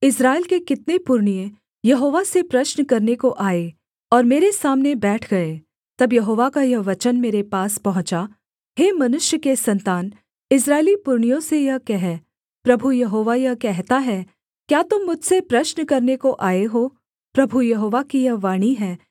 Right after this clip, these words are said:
कि मेरे जीवन की सौगन्ध, तुम मुझसे प्रश्न करने न पाओगे। हे मनुष्य के सन्तान, क्या तू उनका न्याय न करेगा? क्या तू उनका न्याय न करेगा? उनके पुरखाओं के घिनौने काम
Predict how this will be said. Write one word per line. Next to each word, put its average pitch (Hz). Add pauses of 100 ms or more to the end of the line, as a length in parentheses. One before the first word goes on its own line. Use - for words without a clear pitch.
(200)
कि 294
मेरे 294
जीवन 302
की 320
सौगन्ध, 190 (400)
तुम 349
मुझसे 370
प्रश्न 311
करने 240
न 226
पाओगे। 180 (420)
हे 262
मनुष्य 226
के 214
सन्तान, 196 (380)
क्या 285
तू 381
उनका 285
न्याय 214
न 208
करेगा? 208 (400)
क्या 285
तू 392
उनका 302
न्याय 233
न 226
करेगा? 226 (420)
उनके 339
पुरखाओं 254
के 320
घिनौने 214
काम 190